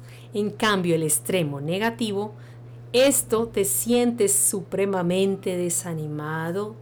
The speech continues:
débil, pasivo, aturdido, temeroso y cobarde.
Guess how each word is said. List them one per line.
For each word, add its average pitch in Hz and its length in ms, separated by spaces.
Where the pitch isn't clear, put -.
débil, 165 520
pasivo, 165 800
aturdido, 180 920
temeroso 185 680
y 170 60
cobarde. 151 600